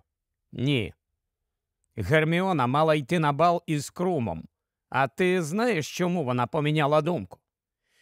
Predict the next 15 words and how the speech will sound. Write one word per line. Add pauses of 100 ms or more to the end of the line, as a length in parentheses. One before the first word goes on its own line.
(200)
Тому
що
запідозрила,
що
двоє
дивних
дурмстринських (100)
учнів, (300)
яких
вона
зустріла
перед
початком
першого
завдання,